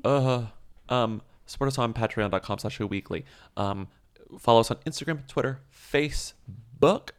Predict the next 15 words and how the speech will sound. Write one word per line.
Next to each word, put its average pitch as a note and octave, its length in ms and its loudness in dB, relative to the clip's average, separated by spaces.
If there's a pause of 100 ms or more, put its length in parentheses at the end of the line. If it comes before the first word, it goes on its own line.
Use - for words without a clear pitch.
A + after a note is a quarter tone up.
Call B2 160 2
us B2+ 100 -4
at - 100 -2
six - 240 -6
one C3+ 100 -2
nine A2+ 180 0
who B2+ 120 0
them, A#2+ 240 0
especially C#3+ 640 0
if - 120 -6
you A#2+ 100 -2
have G#2 320 0 (380)
Bip C3+ 200 2
Lang B2+ 280 0
Goss B2 560 -2